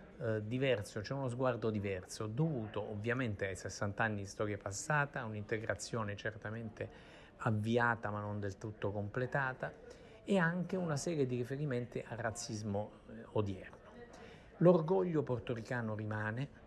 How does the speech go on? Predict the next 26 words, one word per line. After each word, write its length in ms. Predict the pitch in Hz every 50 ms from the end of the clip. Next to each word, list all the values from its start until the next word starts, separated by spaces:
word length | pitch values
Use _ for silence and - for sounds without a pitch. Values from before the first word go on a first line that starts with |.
| - - - - - - -
l'orgoglio 580 | - 127 120 123 123 120 131 143 143 139 127 127
che 120 | 120 127
si 160 | 110 - - 117
vede 340 | 120 123 117 113 123 117 - -
non 260 | 135 139 143 135 120
più 200 | - - 120 -
tanto 340 | - 123 117 113 113 - 107
nell'Upper 520 | 104 104 104 104 104 104 101 - - 104
West 240 | 98 98 98 98 -
Side, 320 | - 120 113 110 104 101
che 140 | 104 - 104
adesso 600 | 101 98 110 107 104 - - - - 98 98 104 -
è 160 | - - 107
gentrificato 1160 | 101 98 117 110 107 104 - - 98 98 - 117 104 - 123 123 113 101 92 92 - 92 98 - - - - - -
ed 80 | - 113
è 80 | 107
pieno 320 | 104 107 - 117 113 110 107
di 140 | 101 101 98
negozietti 580 | 101 104 104 107 101 - - 120 110 - 107
e 40 | 98
boutique 680 | 95 104 104 101 - 127 120 107 - - - 107 101 - - - - -
e 100 | - -
ristoranti 540 | 107 101 95 - - 110 107 107 101 98 -
un 160 | 101 95 95
tempo 300 | - - 104 98 92 101
impensabili, 760 | 95 92 90 - 98 92 92 - - 92 87 87 95 104 123